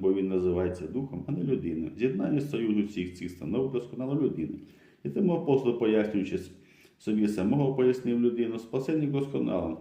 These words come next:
і духовно, як кажучи в першому посланні до Солонян: «Боже миру, нехай освятить, нехай досконалих і весь дух, і душа, і тіло, своє тіло, нехай збережеться непорочним на пришестя Господа нашого Ісуса Христа».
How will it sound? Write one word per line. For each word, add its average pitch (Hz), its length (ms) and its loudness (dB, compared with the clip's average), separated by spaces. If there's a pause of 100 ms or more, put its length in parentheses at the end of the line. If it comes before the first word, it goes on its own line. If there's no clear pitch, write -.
і 101 80 -4
духовно, 90 520 0
як 139 160 -2
кажучи 147 340 0
в - 80 0
першому 107 380 -2
посланні 127 460 -2
до 190 100 2
Солонян: 120 480 0 (340)
«Боже 156 340 4
миру, 120 220 6
нехай 110 360 2
освятить, 95 540 -2
нехай 127 380 -2
досконалих 120 600 0
і 123 60 -2
весь 147 240 -2
дух, 101 240 -2 (220)
і - 60 -12
душа, 123 540 -2 (260)
і 123 60 -4
тіло, - 320 -2
своє 160 300 0
тіло, 113 280 0 (200)
нехай 95 300 0
збережеться 90 640 0
непорочним 120 640 0 (440)
на - 120 0
пришестя 123 580 0
Господа - 380 0
нашого 123 340 0
Ісуса - 340 -4
Христа». - 580 -6